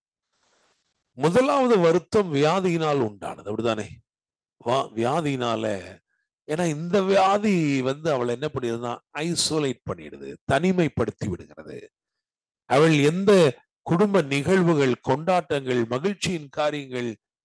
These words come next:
எதுலையுமே அவ பங்கு பெற வி-, முடியவே முடியாது. So, ஒதுக்கப்பட்ட, so, வியாதியினாலே ஒரு வருத்தம். அடுத்தபடியா வந்து நம்ம மார்க் ஐந்து இருபத்தாறுல வாசிச்சோம், வைத்தியர்களால் வருத்தப்பட்டு.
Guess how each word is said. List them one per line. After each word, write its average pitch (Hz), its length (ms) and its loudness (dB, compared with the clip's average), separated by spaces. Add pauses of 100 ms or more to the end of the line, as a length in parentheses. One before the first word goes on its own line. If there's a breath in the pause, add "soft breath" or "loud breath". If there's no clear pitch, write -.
(120)
எதுலையுமே 190 520 2
அவ 151 120 2
பங்கு 147 480 -6
பெற 117 280 -2
வி-, 107 340 -8
முடியவே 143 480 -2
முடியாது. 87 600 -12 (1160)
So, 156 360 4
ஒதுக்கப்பட்ட, 190 920 2
so, 170 220 0
வியாதியினாலே 151 1080 -4
ஒரு 107 200 0
வருத்தம். 107 540 -6 (1120 soft breath)
அடுத்தபடியா 208 640 0
வந்து 175 220 0
நம்ம 156 220 -2
மார்க் 170 420 0
ஐந்து 165 300 -2
இருபத்தாறுல 143 540 -2
வாசிச்சோம், 160 560 -4
வைத்தியர்களால் 202 920 -4
வருத்தப்பட்டு. - 880 -8